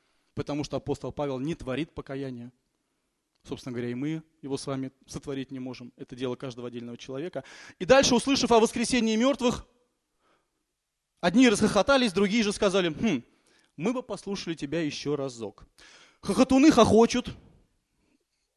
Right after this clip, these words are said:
А, всё, что не укладывается в черепную коробку, вызывает либо страх, либо с-, смех. И то, и другое защитная реакция. Можно шутить, друзья, над жизнью. Можно шутить над церковью.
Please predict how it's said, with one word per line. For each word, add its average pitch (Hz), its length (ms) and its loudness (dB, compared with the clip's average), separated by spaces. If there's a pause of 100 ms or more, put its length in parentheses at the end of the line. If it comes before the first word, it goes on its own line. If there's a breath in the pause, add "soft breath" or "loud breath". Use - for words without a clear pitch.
А, 131 160 -10
всё, 220 160 0
что - 100 -4
не 175 80 -2
укладывается 156 460 -4
в - 20 -12
черепную 170 400 -2
коробку, 147 540 -2
вызывает 135 460 -6
либо 143 160 -8
страх, 131 280 -6
либо 127 240 -6
с-, - 220 -12
смех. 147 400 -10 (460 soft breath)
И 151 60 -8
то, 160 120 -4
и 147 40 -2
другое 147 300 4
защитная 131 440 -4
реакция. 170 460 -8 (1120 loud breath)
Можно 240 280 4
шутить, 247 260 0
друзья, 214 260 0
над 196 160 -4
жизнью. 131 360 -6 (420 soft breath)
Можно 196 420 0
шутить 196 360 -4
над 175 360 -4 (1300)
церковью. 160 540 -2